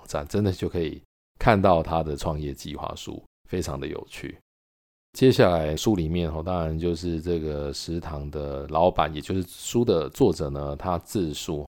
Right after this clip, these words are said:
他在开未来食堂这一家店的时候啊，其实心里面第一个涌起的疑问是什么呢？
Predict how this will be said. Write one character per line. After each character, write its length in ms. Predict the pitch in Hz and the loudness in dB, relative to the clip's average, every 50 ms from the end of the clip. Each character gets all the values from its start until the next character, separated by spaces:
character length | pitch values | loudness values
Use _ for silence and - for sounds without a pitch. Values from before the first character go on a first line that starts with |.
| _ - | _ -8
他 160 | - 110 107 | -4 -2 0
在 120 | 107 110 | 0 0
开 300 | 98 - - 104 98 101 | 0 -2 -2 -2 0 2
未 160 | 101 123 143 | 4 6 6
来 160 | 117 101 90 85 | 6 6 4 0
食 180 | - - 90 | 0 -2 -4
堂 240 | 82 85 80 76 76 | -4 -2 -4 -6 -6
这 140 | 76 - 85 | -4 -2 -2
一 80 | 85 | -2
家 240 | 82 80 82 78 78 - - | -2 -2 -2 -2 -2 -4 -2
店 180 | - 110 85 | 0 0 0
的 120 | 76 73 67 | 0 -4 -6
时 180 | - - 76 | -8 -8 -8
候 160 | 69 76 78 71 | -4 -2 -2 -4
啊， 160 | 67 67 - _ _ _ _ _ _ - - | -4 -6 -12 _ _ _ _ _ _ -12 -8
其 100 | 113 104 | -6 -6
实 200 | 92 85 82 82 | -4 -4 -6 -6
心 340 | - - - 104 92 95 92 | -6 -8 -4 -2 -2 -2 -2
里 140 | 82 71 | -2 -4
面 340 | 71 80 87 85 82 76 76 - _ _ _ _ - | -4 -4 -2 -2 -2 -4 -6 -10 _ _ _ _ -4
第 160 | - 107 101 | -2 0 0
一 40 | 101 | 0
个 140 | 95 87 73 | 0 -2 -2
涌 260 | 73 78 76 76 85 | -2 -2 -2 -2 -4
起 160 | 82 - - | -4 -6 -6
的 80 | 73 71 | -6 -6
疑 200 | 69 67 71 73 | -6 -6 -8 -8
问 180 | 73 78 76 67 | -6 -6 -6 -6
是 140 | - 76 | -6 -8
什 180 | 69 - - - - | -10 -8 -10 -12 -12
么 160 | - - - - | -12 -14 -14 -14
呢？ 120 | - - | -14 -14